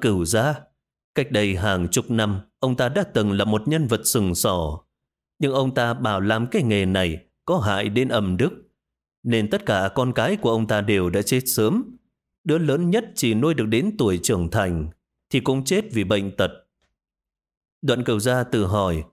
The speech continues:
cả đời mình chưa từng làm gì có hại cho tính mạng người khác. Nhưng chỉ có một việc duy nhất,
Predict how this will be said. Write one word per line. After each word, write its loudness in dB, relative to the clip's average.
cả -2
đời 0
mình 0
chưa 0
từng 0
làm 2
gì 0
có 0
hại 0
cho -2
tính 2
mạng 0
người 2
khác. -2
Nhưng 0
chỉ 0
có 0
một 0
việc 0
duy 2
nhất, 0